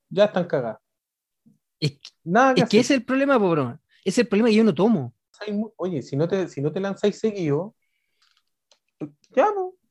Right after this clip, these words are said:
Speaker 1: Pero es que ahí, ahí estáis bien, po. Si fuera ahí toda la semana y comprometí la familia. No, pues igual yo llegué como, yo llegué como estropajo alguna vez, po. Yo llegué sin capacidad del habla, po.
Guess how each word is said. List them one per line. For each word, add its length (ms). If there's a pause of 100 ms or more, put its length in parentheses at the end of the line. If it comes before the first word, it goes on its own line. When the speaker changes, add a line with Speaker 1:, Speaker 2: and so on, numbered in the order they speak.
(280)
Speaker 1:
Pero 280
es 140
que 100
ahí, 400
ahí 160
estáis 300
bien, 260
po. 260 (440)
Si 140
fuera 200
ahí 260
toda 200
la 100
semana 400
y 40
comprometí 840
la 100
familia. 480 (1040)
No, 500
pues 160
igual 240
yo 80
llegué 280
como, 340 (600)
yo 80
llegué 240
como 140
estropajo 580
alguna 340
vez, 340 (100)
po. 180 (520)
Yo 140
llegué 420
sin 180
capacidad 540
del 160
habla, 380
po. 80